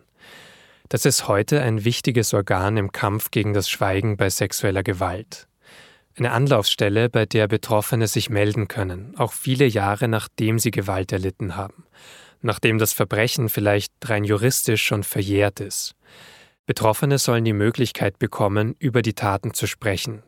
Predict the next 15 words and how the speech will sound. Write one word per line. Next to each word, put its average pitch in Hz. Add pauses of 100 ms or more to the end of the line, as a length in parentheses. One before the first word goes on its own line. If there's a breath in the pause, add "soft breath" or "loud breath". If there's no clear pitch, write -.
damit 104
diese 104
aufgearbeitet 104
werden 98
können. 101 (540)
Seit -
ein 117
paar 113
Jahren 113
beschäftigt 117
sich 110
die -
Kommission 110
besonders 117
intensiv 107